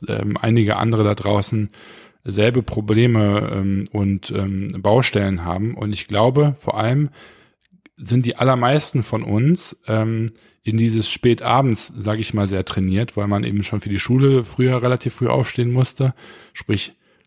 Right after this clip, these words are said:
da ist ja keiner um fünf Uhr aufgestanden, hat erstmal Hausaufgaben gemacht bis acht Uhr und ist dann in die Schule, so, ne?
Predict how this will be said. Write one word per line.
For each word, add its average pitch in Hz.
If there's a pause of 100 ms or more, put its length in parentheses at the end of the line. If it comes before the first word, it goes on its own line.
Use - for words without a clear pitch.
(120)
da 82
ist 98
ja 95
keiner 104
um 95
fünf 113
Uhr 101
aufgestanden, 104
hat 107
erstmal 98
Hausaufgaben 101
gemacht 92
bis -
acht -
Uhr 104
und 98
ist 95
dann 104
in 98
die 92
Schule, 117
so, 92
ne? 104